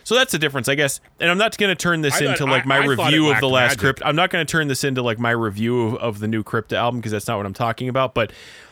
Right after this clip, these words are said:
Speaker 1: the first Crypta album, I was like, "I can hear all of their influences, but they don't sound like any of them." This last album, I think they were, in my opinion, trying to try, they had a vision, and they tried harder to achieve the vision than they did to write the songs.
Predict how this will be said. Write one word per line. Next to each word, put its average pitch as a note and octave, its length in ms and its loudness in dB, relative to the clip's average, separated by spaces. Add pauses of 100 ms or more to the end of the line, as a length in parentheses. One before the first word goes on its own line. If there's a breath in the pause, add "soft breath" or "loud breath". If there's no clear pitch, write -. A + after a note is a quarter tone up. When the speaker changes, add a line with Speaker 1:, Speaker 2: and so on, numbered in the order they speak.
(260 loud breath)
Speaker 1:
the D3+ 80 0
first G#3 400 0
Crypta E3 240 -2
album, C3 260 2
I B2+ 60 2
was B2 100 0
like, C3 180 -2
"I C3+ 120 2
can C3 160 -2
hear D3+ 280 2
all D3 220 4
of C#3 80 0
their B2+ 140 2
influences, C#3+ 640 -2
but C3 160 -4
they A#2+ 100 0
don't B2 200 -2
sound A#2+ 260 0
like G2+ 180 -2
any A2+ 240 -2
of F#2+ 140 -4
them." E2+ 180 -10 (220 soft breath)
This D3 200 0
last B2+ 400 0
album, E3 380 2
I A#2+ 140 -2
think D3 240 -4
they D3+ 120 0
were, A#2 280 0 (360 soft breath)
in C3+ 160 2
my B2 280 2
opinion, C#3 480 0
trying C3+ 440 0
to A#2 140 -6 (240)
try, D3+ 280 -2
they C3+ 120 2
had C#3+ 240 0
a F#3 60 0
vision, D3 680 0 (360 soft breath)
and C3 140 -2
they B2+ 100 0
tried D3 600 0
harder F3 520 0
to E3+ 180 -2
achieve D3 340 -2
the B2+ 80 -2
vision C3+ 460 0
than C#3 140 0
they C3 100 0
did B2+ 240 -2
to B2+ 120 -2
write A2+ 260 0
the G2 100 -6
songs. C#2+ 480 -6